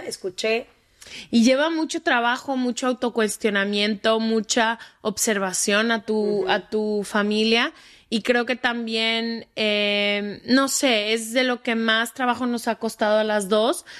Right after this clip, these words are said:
Speaker 2: sobre todo si decides vivir una vida que se ve diferente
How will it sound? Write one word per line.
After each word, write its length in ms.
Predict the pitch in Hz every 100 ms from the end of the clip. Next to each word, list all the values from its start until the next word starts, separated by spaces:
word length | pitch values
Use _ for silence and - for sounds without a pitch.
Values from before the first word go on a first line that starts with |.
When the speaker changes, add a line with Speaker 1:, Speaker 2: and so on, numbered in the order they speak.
| -
Speaker 2:
sobre 300 | - 240 226
todo 320 | 202 240 240 254
si 180 | 269 233
decides 560 | 226 - 240 233 233
vivir 380 | 233 220 233 262
una 220 | 262 240
vida 260 | 233 220 220
que 140 | 240
se 160 | - 208
ve 100 | 202
diferente 840 | 208 - 202 208 214 190 190